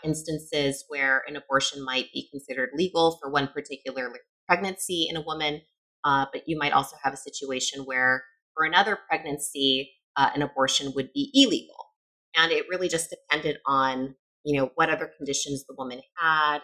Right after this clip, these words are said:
the, the, the conditions of the pregnancy, whether there were concerns about fetal anomalies, rape, or incest. And so abortion itself was a procedure that was not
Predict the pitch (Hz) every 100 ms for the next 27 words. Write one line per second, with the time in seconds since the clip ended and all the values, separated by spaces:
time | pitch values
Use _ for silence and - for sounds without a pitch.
0 | - - 135 - - - 135 127 - _
1 | _ 139 - 143 135 - 135 - - _
2 | 156 151 156 139 - 147 135 135 131 131
3 | 127 127 127 123 123 135 - 135 127 120
4 | 131 123 - _ 139 135 123 123 139 151
5 | 147 147 139 139 135 - - 135 135 -
6 | - - 147 147 - 127 127 - - _
7 | _ _ _ _ - 170 165 165 - _
8 | _ _ - 196 185 196 208 220 233 214
9 | 185 - 165 - 170 165 - 151 160 -
10 | 151 - 160 156 151 - 143 - 180 -